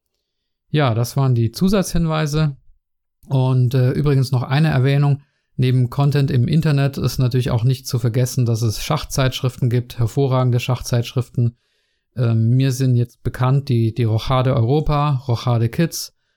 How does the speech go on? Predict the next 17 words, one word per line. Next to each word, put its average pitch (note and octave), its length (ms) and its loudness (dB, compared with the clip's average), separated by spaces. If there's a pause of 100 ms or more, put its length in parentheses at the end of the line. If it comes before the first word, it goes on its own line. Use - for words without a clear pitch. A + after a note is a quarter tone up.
(140)
Schach, - 480 -2
Schach - 280 -4
vierundsechzig, C3+ 880 -2
Jugendschach C#3 680 -2
und A2+ 280 -2 (120)
der A2 120 0
Karl. D3+ 400 0 (800)
Aber B2 160 0
vielleicht B2+ 260 0
gibt's - 200 -6
da C3 100 0
noch A2 180 0
weitere, B2 380 0
die A2+ 80 -2
ich A2 120 -4
nicht B2 220 -2
kenne. A#2+ 340 0